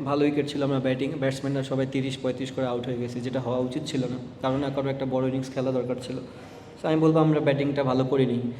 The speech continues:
সেম আমরা যখন ওয়ান ডেতে, ফার্স্ট ওয়ান ডেতে এখানেই খেললাম, খুব ভালো পজিশনে ছিলাম, back to back সব উইকেটগুলো চলে গেছে।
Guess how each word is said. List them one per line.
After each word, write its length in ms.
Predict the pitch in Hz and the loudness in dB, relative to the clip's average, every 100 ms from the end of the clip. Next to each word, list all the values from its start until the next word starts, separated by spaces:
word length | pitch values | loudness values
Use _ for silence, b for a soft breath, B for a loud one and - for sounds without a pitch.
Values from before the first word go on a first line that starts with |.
| B B B | B B B
সেম 300 | - 160 170 | -2 4 4
আমরা 220 | 156 156 | 4 4
যখন 240 | 156 160 165 | 4 2 2
ওয়ান 240 | 147 147 | 2 4
ডেতে, 340 | 151 151 151 147 | 4 4 4 4
ফার্স্ট 300 | 151 147 156 | 2 2 2
ওয়ান 180 | 147 | 2
ডেতে 180 | 143 139 | 2 2
এখানেই 240 | 143 143 147 | 0 0 -2
খেললাম, 340 | 156 139 135 135 | 0 -2 -2 -4
খুব 120 | - | -2
ভালো 200 | 139 139 139 | 2 2 2
পজিশনে 380 | 143 147 160 | 0 0 0
ছিলাম, 220 | 147 143 127 - - - - - | 0 -2 -4 -8 -14 -18 -16 -2
back 200 | 135 135 | -2 0
to 100 | 151 | 0
back 80 | 147 - - - - | 0 0 -10 -8 -4
সব 120 | 147 | -2
উইকেটগুলো 380 | 143 143 139 139 | 2 0 0 -2
চলে 240 | 143 127 | 0 -2
গেছে। 180 | 123 | -2